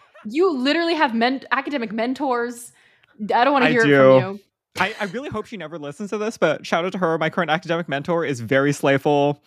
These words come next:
Speaker 2: My previous academic mentor, shout out to him, also very slayful.
Speaker 1: He rocked.
Speaker 2: He is the proud parent of Rick Riordan consuming children.
Speaker 1: Mm-hmm.
Speaker 2: And we did have sev-, several conversations about the books. Um,
Speaker 1: We've talked about
Speaker 2: Wow.
Speaker 1: him, yeah.
Speaker 2: We've talked about him, yeah.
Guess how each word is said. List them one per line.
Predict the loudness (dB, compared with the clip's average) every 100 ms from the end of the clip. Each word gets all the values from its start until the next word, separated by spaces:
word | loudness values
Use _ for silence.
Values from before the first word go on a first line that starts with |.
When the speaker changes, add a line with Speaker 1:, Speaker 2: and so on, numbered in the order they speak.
| -2
Speaker 2:
My | 0
previous | 2 2 4 2
academic | -2 -2 -4 -2
mentor, | -2 -2 -2 -2
shout | -2 -2 0
out | -2
to |
him, | -2 -2 -4 0
also | 2 2
very | 2 2
slayful. | 2 0 0 0 0 -2 0
Speaker 1:
He |
rocked. | 4 4 2 -6 _ _
Speaker 2:
He | 2 2
is | 4
the | -2
proud | -2 -2 -2
parent | -4 -4 -4
of | -8 -6
Rick | -6 -4
Riordan | -2 2 0 0
consuming | -4 -6 -4 -4 -4 -4
children. | -2 0 0 -2 -4 -10 _ -4
Speaker 1:
Mm-hmm. | 2 4 6
Speaker 2:
And | 4 2
we | -2 0
did | 4 4
have | 2 0
sev-, | 2 0 0
several | -2 0
conversations | -2 -4 -4 -8 -8 -6
about | -6
the | -4
books. | -4 -6 -6 0
Um, | 0 0 -6 _ _ -8
Speaker 1:
We've | -4
talked | 0 0
about | 0 -2
Speaker 2:
Wow. |
Speaker 1:
him, | -4 -4
yeah. | -2 -2 -4 _ -2
Speaker 2:
We've | 0
talked | 0 -2
about | -2
him, | -6 -2
yeah. | 0 0